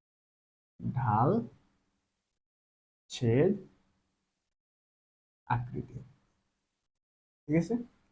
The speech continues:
ঢাল ছেদ আকৃতি অথবা একটা সমীকরণ, একটা সরল রেখার ঢাল এবং ওই সরল রেখাটা ওয়াই অক্ষ থেকে কতটুকু অংশ কেটে নিছে। আবার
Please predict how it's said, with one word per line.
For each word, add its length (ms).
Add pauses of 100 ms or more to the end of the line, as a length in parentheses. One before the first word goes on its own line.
ঢাল 180 (140)
ছেদ 160 (220)
আকৃতি 400 (440)
অথবা 340 (560)
একটা 200 (140)
সমীকরণ, 560 (160)
একটা 140 (120)
সরল 260 (120)
রেখার 300 (1040)
ঢাল 300 (720)
এবং 180 (280)
ওই 120 (100)
সরল 260 (120)
রেখাটা 400 (560)
ওয়াই 200 (120)
অক্ষ 160 (160)
থেকে 200 (180)
কতটুকু 460 (120)
অংশ 200 (160)
কেটে 300
নিছে। 260 (1000)
আবার 160